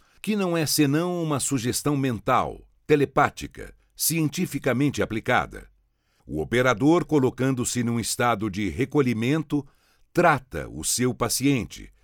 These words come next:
esteja este presente ou não, por um método aperfeiçoado de transmissão de pensamento.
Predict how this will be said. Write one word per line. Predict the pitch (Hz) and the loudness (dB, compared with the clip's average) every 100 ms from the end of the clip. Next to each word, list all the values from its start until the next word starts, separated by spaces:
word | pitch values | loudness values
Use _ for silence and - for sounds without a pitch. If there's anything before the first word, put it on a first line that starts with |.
| _ | _
esteja | 78 - 113 143 110 95 | -6 -4 2 2 2 0
este | 85 131 123 95 | 0 -2 -2 -8
presente | - 92 92 98 143 170 - | -6 -4 -4 -2 -2 -4 -4
ou | 107 95 | -2 -2
não, | 95 123 143 - _ _ - | -2 -2 -4 -8 _ _ 2
por | 180 | 4
um | 165 | 4
método | 143 151 147 139 139 | 2 0 0 -2 2
aperfeiçoado | 160 156 139 - 131 - 107 123 127 120 | 2 2 0 0 -4 -2 0 2 2 0
de | 110 110 | -4 -4
transmissão | 147 165 120 131 - 139 131 | -2 -2 -2 -2 0 0 0
de | 87 82 | -2 -4
pensamento. | 98 92 113 120 113 - - | -4 -2 -4 -2 -4 -8 -16